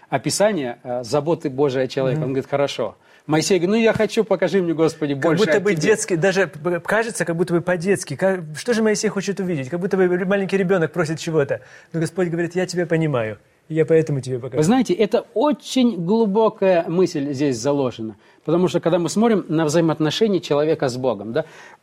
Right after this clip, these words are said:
Speaker 1: по, а, так, если строго посмотреть, Господь бы сказал: «Моисей, ты что,
Speaker 2: Мгм.
Speaker 1: в игрушки мы здесь играем, что ли?
Speaker 2: Мгм, мгм.
Speaker 1: Тут дело надо делать, иди, вон там народ», это, и, и так далее, и тому подобное. А он говорит: «Тебе так хочется, Моисей, ты так хочешь увидеть». Но он говорит: «Ты представляешь,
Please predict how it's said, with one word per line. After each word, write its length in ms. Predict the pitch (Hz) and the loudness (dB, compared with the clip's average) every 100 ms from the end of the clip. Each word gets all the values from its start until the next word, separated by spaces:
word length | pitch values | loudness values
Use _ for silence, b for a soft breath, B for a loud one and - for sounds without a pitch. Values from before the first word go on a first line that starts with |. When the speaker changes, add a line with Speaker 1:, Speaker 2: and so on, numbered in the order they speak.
| _ _ | _ _
Speaker 1:
по, 300 | - 185 185 180 | 2 4 2 2
а, 400 | 160 151 139 143 _ - | 2 4 0 -6 _ -4
так, 180 | 180 180 | -2 0
если 260 | 160 165 | 0 2
строго 440 | 156 - 170 170 151 | 2 2 2 2 2
посмотреть, 480 | 160 - 175 196 135 | -2 0 0 2 0
Господь 300 | 151 180 143 | -2 -2 -2
бы 80 | |
сказал: 160 | 131 135 | -2 -2
«Моисей, 340 | 147 160 127 | -2 -4 -8
ты 120 | - 160 | -8 -14
что, 240 | - 101 107 _ | -14 -16 -18 _
Speaker 2:
Мгм. 300 | 160 139 160 | -6 -2 -4
Speaker 1:
в 120 | - 165 | -4 -2
игрушки 300 | 196 208 - | -2 -4 -8
мы 120 | 139 | -8
здесь 200 | 127 135 | -8 -8
играем, 320 | 127 123 117 | -4 -4 -4
что 140 | 113 160 | -6 -2
ли? 40 | |
Speaker 2:
Мгм, 140 | 147 | -2
мгм. 300 | 170 160 156 | -2 -4 -4
Speaker 1:
Тут 160 | 156 135 | -4 0
дело 280 | 175 208 151 | 2 2 2
надо 260 | 143 131 | -2 -4
делать, 320 | 139 147 127 147 | -2 0 0 -2
иди, 220 | 160 151 | -2 0
вон 220 | 135 120 | 0 0
там 200 | 143 127 | 0 0
народ», 360 | 139 151 113 135 | 0 -2 -2 -8
это, 240 | 120 120 | -4 -2
и, 340 | 123 131 139 | -4 -6 -10
и 20 | 127 | -8
так 220 | - 131 | -4 0
далее, 160 | 135 | -2
и 40 | 117 | -2
тому 120 | 123 | -4
подобное. 260 | 139 123 B B B | -2 -4 B B B
А 100 | 143 | -8
он 100 | 147 | -6
говорит: 180 | 139 139 _ _ | -6 -8 _ _
«Тебе 180 | 156 170 | -8 -6
так 180 | 165 | -8
хочется, 380 | - 165 - 127 | -6 -8 -10 -14
Моисей, 340 | 113 104 - 101 98 _ _ _ _ | -14 -16 -20 -20 _ _ _ _ _
ты 100 | 147 | -8
так 140 | 170 | -8
хочешь 260 | 175 170 - | -8 -10 -10
увидеть». 240 | 165 131 110 b b b | -12 -12 -16 b b b
Но 80 | 160 | -6
он 60 | 156 | -4
говорит: 120 | - | -6
«Ты 80 | 156 | -8
представляешь, 580 | 156 - 185 196 139 | -6 -2 0 2 0